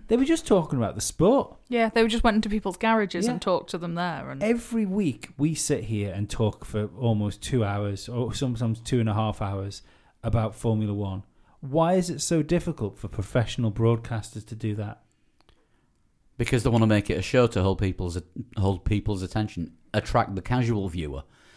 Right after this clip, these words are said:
Speaker 3: But if you're a casual viewer, you're not gonna subscribe to the exclusive channel for
Speaker 1: Of course
Speaker 3: it.
Speaker 1: not.
Speaker 2: Well, if you're a
Speaker 1: The
Speaker 2: casual viewer as well, you're probably not gonna stick around during, like, a two-hour
Speaker 1: Well,
Speaker 2: rain delay or something. You'll go
Speaker 1: a-,
Speaker 2: find something else to do.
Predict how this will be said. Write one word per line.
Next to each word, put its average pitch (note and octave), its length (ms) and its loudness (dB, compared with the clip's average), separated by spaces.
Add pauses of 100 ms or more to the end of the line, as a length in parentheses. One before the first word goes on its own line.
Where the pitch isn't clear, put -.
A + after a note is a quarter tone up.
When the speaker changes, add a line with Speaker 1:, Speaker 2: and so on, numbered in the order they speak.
(160)
Speaker 3:
But B2 100 2
if A#2+ 80 0
you're A2 120 6
a G#2+ 40 2
casual C#3 360 6
viewer, E2+ 220 0
you're F#2 140 2
not G2+ 100 2
gonna G2 140 2
subscribe G2 440 2
to F2 60 -6
the F#2 100 -2
exclusive G2+ 480 -2
channel G3 300 0
for - 120 -2
Speaker 1:
Of - 40 6
course G#3+ 160 4
Speaker 3:
it. - 60 -8
Speaker 1:
not. A3 100 0
Speaker 2:
Well, E4 100 0
if - 80 -10
you're C#4 100 2
a - 40 2
Speaker 1:
The C#4+ 60 2
Speaker 2:
casual C#4+ 280 4
viewer A#3+ 240 4
as G#3+ 120 0
well, A#3+ 120 4
you're F#3+ 100 -2
probably A3 160 0
not G#3 120 -2
gonna F3+ 100 -6
stick - 260 -6
around F#3 340 -2
during, D#3 200 -2
like, D#3+ 120 -8
a D#3+ 40 -10
two-hour D#3 440 -4
Speaker 1:
Well, D3 80 2
Speaker 2:
rain F3+ 200 2
delay F2 320 -2
or - 80 -6
something. - 240 -10
You'll E3 100 -6
go D#3 80 2
Speaker 1:
a-, E3+ 40 -2
Speaker 2:
find E3+ 260 -4
something D#3+ 160 -8
else F#3+ 180 -6
to - 100 -8
do. - 200 -14